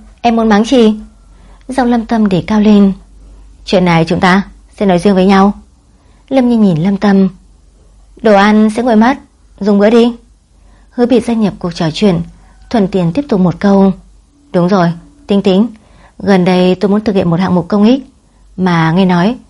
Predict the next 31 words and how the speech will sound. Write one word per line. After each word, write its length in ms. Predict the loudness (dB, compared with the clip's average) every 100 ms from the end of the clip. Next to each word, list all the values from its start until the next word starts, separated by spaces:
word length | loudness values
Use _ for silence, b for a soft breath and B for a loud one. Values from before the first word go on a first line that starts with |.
| b b b
bây 240 | -2 0 0
giờ 200 | 0 -2
cô 100 | -4
cũng 120 | -2
đang 160 | -2 0
tham 180 | -2
gia 140 | 0 0
những 120 | -2
chuyện 160 | -2 -2
như 80 | 0
vậy. 220 | 0 -2 -8 -20 -20 -20 -6
Tôi 100 | -2
cảm 180 | 0 0
thấy 160 | 0 -2
chúng 120 | -2
ta 80 | -2
có 80 |
thể 120 | 0 0
hợp 180 | -2
tác." 260 | 0 0 0 -6 _ _ _ b b b
"Ăn 160 | -4
cơm 360 | 0 2 2 0
không 160 | -2 -2
nói 80 |
công 180 | 0 0
việc." 260 | 2 2 0 _ _ _ _ _ _ _
Lâm 180 | -2 -2
Tâm 260 | 0 0 2
nhìn 140 | 2
Hứa 180 | 0 0
Biệt. 260 | 2 2